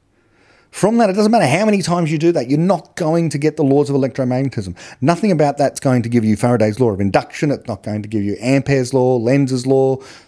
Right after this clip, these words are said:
the Lorentz force law, nothing like that. Nothing. You, you, you have to have a problem and then start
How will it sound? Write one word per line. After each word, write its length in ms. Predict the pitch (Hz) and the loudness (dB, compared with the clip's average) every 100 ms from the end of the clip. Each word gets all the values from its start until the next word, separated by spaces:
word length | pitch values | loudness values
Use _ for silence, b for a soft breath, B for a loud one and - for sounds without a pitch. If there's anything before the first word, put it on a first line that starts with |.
| _ | _
the 140 | - 85 | -10 -4
Lorentz 400 | 110 127 143 - | 2 2 2 -2
force 360 | - 135 135 | 0 0 0
law, 100 | 147 | -2
nothing 480 | 135 160 185 208 185 | 0 0 -2 0 2
like 340 | 147 143 160 - | 4 0 -4 -4
that. 400 | 120 78 - - b b b b | -6 -6 -16 -20 b b b b
Nothing. 500 | 180 196 220 139 87 _ _ | -2 -2 -2 -6 -8 _ _
You, 100 | 160 | -10
you, 280 | 156 180 139 | -6 -6 -4
you 120 | 160 | -2
have 140 | 180 180 | -2 0
to 80 | 165 | -2
have 100 | 156 | -2
a 40 | |
problem 720 | - - 170 147 90 131 - b b b - | -4 0 0 2 -2 -4 -6 b b b -2
and 120 | 147 | 0
then 160 | 156 143 | 0 -2
start 380 | - 139 131 | -2 0 -2